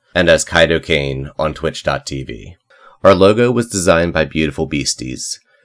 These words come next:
She can be found on Instagram at beastly dot doodles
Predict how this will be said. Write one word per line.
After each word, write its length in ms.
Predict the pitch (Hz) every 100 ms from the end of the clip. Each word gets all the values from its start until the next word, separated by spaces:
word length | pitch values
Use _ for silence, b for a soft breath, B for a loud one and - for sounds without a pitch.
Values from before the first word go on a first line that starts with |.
| _ _
She 220 | - 160
can 120 | 165
be 120 | 160
found 280 | 143 123 110
on 100 | 107
Instagram 680 | 82 76 - 80 78 76 80
at 140 | -
beastly 420 | 90 90 - 107 92
dot 300 | 90 95 -
doodles 600 | 73 67 67 76 -